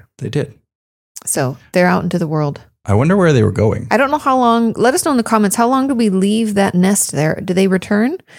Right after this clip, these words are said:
Speaker 2: Um, should we just knock it down?
Speaker 1: No, I think they're flying, uh,
Speaker 2: Like, they
Speaker 1: north.
Speaker 2: don't
Speaker 1: I
Speaker 2: come
Speaker 1: think they go
Speaker 2: back.
Speaker 1: up to Washington State from here. Like, it's a very
Speaker 2: Mm.
Speaker 1: far range, but I can't imagine that little bird. It was so small,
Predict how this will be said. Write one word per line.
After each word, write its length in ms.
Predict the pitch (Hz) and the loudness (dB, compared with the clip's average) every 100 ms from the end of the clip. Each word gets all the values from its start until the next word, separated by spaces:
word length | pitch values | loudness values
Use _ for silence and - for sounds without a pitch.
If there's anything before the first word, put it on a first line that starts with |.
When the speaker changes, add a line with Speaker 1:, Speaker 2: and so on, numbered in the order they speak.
| - _ _ - | -20 _ _ -2
Speaker 2:
Um, 440 | 165 165 160 156 | 0 2 0 -4
should 300 | - - 180 | -6 -4 -2
we 100 | 180 | -2
just 220 | 170 175 | -2 -4
knock 240 | 180 180 190 | -4 -4 -6
it 100 | 180 | -4
down? 580 | 180 185 233 302 359 330 _ _ _ _ _ - - - | -2 0 -2 -2 -8 -10 _ _ _ _ _ -20 -20 -8
Speaker 1:
No, 180 | - 127 | 0 4
I 80 | 135 | 2
think 200 | 135 170 | 0 -2
they're 140 | 190 | -2
flying, 520 | 143 - 135 135 95 - - | -2 0 2 2 0 -4 -2
uh, 380 | 95 92 90 95 | 0 2 2 0
Speaker 2:
Like, 40 | 82 | 0
they 80 | - | 2
Speaker 1:
north. 160 | - - | 4 2
Speaker 2:
don't 180 | 247 | 0
Speaker 1:
I 20 | 101 | 2
Speaker 2:
come 60 | |
Speaker 1:
think 120 | 104 95 | 2 2
they 60 | |
go 40 | 107 127 | 2 2
Speaker 2:
back. 60 | |
Speaker 1:
up 40 | 131 | 2
to 60 | |
Washington 480 | 98 101 104 - 85 | 0 0 0 -4 -4
State 300 | - - 58 | -4 -6 -8
from 180 | - - | -8 -6
here. 180 | 78 - | -6 -6
Like, 160 | - 92 | -6 -6
it's 140 | 90 | -2
a 60 | 98 | -2
very 300 | 85 117 117 | 0 0 2
Speaker 2:
Mm. 100 | 214 | 0
Speaker 1:
far 460 | 107 95 90 87 - - | 2 2 2 0 -6 -10
range, 500 | 92 95 107 - - | -2 0 0 -2 -2
but 100 | 98 | -2
I 80 | |
can't 220 | 104 175 165 | 0 -2 0
imagine 260 | 123 117 | 2 2
that 100 | 104 | 0
little 180 | 131 131 | 0 0
bird. 480 | 101 107 143 104 98 | -2 -2 0 0 -2
It 40 | 107 | 0
was 140 | 117 135 | 0 2
so 140 | 185 | 0
small, 460 | - 180 104 107 | 0 0 0 -2